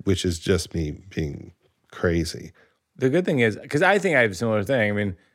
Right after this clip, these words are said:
Speaker 2: in the pandemic, I did virtual shows and I created a podcast. I mean, it was like I did everything you could do comedy
Speaker 1: I interviewed
Speaker 2: on.
Speaker 1: eighty-seven people.
Speaker 2: <laughs> Yeah, exactly.
Speaker 1: <laughs>
Speaker 2: But, like, yeah, no, I, I think a lot of it,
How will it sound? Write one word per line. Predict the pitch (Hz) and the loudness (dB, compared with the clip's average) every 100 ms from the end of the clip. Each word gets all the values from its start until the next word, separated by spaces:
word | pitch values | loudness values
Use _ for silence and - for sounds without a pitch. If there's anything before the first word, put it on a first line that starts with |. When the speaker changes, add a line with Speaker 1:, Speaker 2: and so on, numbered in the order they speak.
| _ - | _ -2
Speaker 2:
in | 117 | 0
the | |
pandemic, | 110 113 107 117 107 98 | 2 2 4 4 2 0
I | 101 | 0
did | 101 92 | -2 0
virtual | 107 101 113 107 | 0 2 0 -2
shows | 90 104 110 117 | 2 2 2 2
and | 107 | -2
I | |
created | 95 107 104 | 0 2 2
a | 98 | 2
podcast. | 104 117 104 - - - | 2 0 0 -10 -14 -10
I | 104 | -6
mean, | 101 | -4
it | 104 | -2
was | 98 | -2
like | 107 | -2
I | 107 104 | 0 -2
did | 101 123 | 2 4
everything | 113 127 135 127 123 | 6 6 4 2 0
you | 113 | -2
could | 95 117 104 | -4 -2 0
do | 120 | 0
comedy | 113 113 120 123 107 | 2 2 2 2 2
Speaker 1:
I | 110 | 4
interviewed | 127 135 127 120 | 4 6 4 4
Speaker 2:
on. | |
Speaker 1:
eighty-seven | 151 156 165 147 147 | 4 2 4 4 4
people. | 147 131 110 - | 4 4 2 2
Speaker 2:
<laughs> | - | 0
Yeah, | 180 160 | 4 6
exactly. | 135 110 160 165 196 135 98 - | 4 6 6 6 6 6 6 4
Speaker 1:
<laughs> | 208 - - _ - | -2 -2 -18 _ 0
Speaker 2:
But, | 165 | 4
like, | 180 180 135 120 - _ _ _ 131 | 8 6 4 -4 -8 _ _ _ -10
yeah, | 147 165 202 | 2 4 6
no, | 156 | 4
I, | 165 151 165 160 | 2 2 4 2
I | 156 | 2
think | 185 143 | 0 2
a | |
lot | 131 127 151 | 4 6 6
of | 160 | 4
it, | 131 113 | 2 0